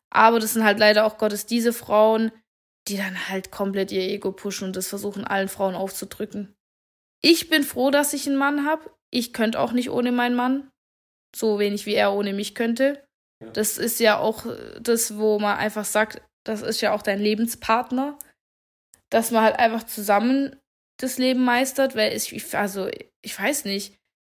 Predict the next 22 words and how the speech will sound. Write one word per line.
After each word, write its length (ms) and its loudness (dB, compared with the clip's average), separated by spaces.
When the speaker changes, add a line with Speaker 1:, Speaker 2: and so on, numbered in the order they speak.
Speaker 1:
Klar, 440 8
wir 80 6
haben 120 6
auch 120 0
viele 260 2
alleinerziehende 680 2
Personen, 680 -2
sowohl 400 -2
Mütter 320 -2
als 180 -2
auch 80 -4
Väter, 320 -2
die 140 -2
alleinerziehend 720 2
sind. 400 -4
Die 60 -8
kriegen 260 -4
das 160 -8
natürlich 400 -6
auch 160 0
irgendwie 380 -2
hin. 340 -2